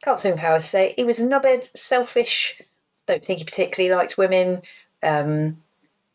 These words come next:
just th-, actually think about him makes me feel a little bit more. Um,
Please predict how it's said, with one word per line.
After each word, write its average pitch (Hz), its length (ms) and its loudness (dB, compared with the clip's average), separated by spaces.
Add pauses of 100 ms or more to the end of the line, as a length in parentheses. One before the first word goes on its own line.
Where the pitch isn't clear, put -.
just - 340 -4
th-, - 320 -6
actually - 380 -2
think - 100 -6
about 156 160 -2
him 160 80 -4
makes 160 220 -2
me 185 80 -2
feel 175 140 2
a 165 60 0
little - 80 2
bit 151 160 -2
more. 165 580 2 (440)
Um, 220 380 0